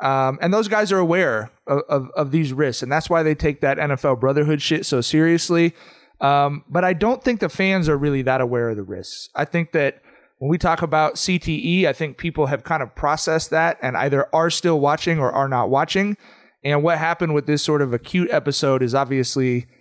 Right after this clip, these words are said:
you see an ambulance on a playing surface. Um, it just, it makes you reconsider things and makes you think about things. So what, what was your guys' reaction,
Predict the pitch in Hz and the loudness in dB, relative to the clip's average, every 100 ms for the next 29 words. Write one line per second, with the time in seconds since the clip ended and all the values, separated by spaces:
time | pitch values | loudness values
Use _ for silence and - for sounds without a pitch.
0 | _ _ 156 147 165 151 165 156 143 131 | _ _ -2 0 0 0 2 0 0 0
1 | 135 123 170 165 151 - 139 139 127 - | -2 -2 -2 0 0 0 -2 0 0 0
2 | - 127 127 123 120 120 120 _ _ _ | -4 -2 0 0 0 -4 -10 _ _ _
3 | _ _ _ _ _ _ - 151 170 170 | _ _ _ _ _ _ -4 -2 -2 -2
4 | 160 185 165 170 - 170 170 175 165 170 | -2 0 0 0 0 2 2 0 -2 0
5 | 170 160 165 160 156 151 160 165 113 98 | 2 0 0 0 -2 -4 -4 -4 -4 -6
6 | - 101 87 - 110 143 - 202 202 180 | -6 -10 -8 -4 -2 -2 0 2 2 2
7 | 156 156 135 135 135 - 143 127 | 2 0 2 2 2 0 -4 -4